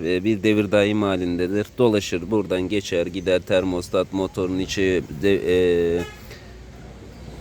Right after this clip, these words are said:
L P G beyni, kaloriferiniz açıksa kalorifer, devir daim, tekrardan, e,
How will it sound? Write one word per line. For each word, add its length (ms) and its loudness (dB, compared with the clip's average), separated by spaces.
L 140 8
P 200 4
G 260 2
beyni, 380 4
kaloriferiniz 640 2
açıksa 460 0
kalorifer, 760 4
devir 360 2
daim, 460 4
tekrardan, 600 2
e, 760 2